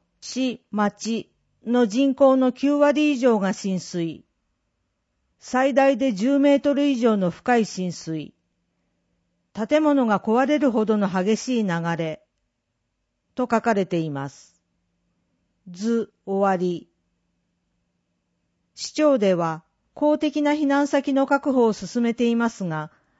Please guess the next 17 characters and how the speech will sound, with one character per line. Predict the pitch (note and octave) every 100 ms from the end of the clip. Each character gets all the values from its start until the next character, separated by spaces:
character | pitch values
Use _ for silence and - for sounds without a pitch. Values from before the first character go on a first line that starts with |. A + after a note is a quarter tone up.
| _
収 | _ - C#4+ D4+
容 | D4+ D4
で | C#4+ C#4
き | C#4+
る | B3+
人 | A3+ C4 B3+
数 | G#3+ G3
が | F3+
限 | E3 D#3+ G3+
ら | G3+
れ | G3
ま | F#3 F3
す。 | - - _ _ _ _ _ _ _ _ _ _
日 | - A#3
頃 | B3 C4 A#3+
か | A#3+
ら、 | A3 A3 G#3+